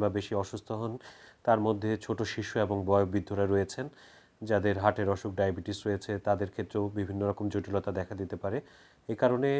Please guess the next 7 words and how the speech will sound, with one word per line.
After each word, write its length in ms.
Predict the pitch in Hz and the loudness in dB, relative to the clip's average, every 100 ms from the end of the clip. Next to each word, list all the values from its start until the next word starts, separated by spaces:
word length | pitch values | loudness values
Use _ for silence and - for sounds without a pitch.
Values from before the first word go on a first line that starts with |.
| 143 | 0
অনুরোধ 300 | 113 120 123 123 | 0 2 2 2
করব, 240 | 131 120 135 | -2 0 -2
সবাই 260 | - 110 | 0 0
সতর্ক 360 | 107 107 113 104 | 0 -2 -2 -4
থাকুন 340 | 117 113 - 139 | -4 -6 -4 -2
এবং 180 | 113 107 107 - - - _ | 0 0 -2 -6 -18 -20 _
শীত 220 | - 131 | -8 -6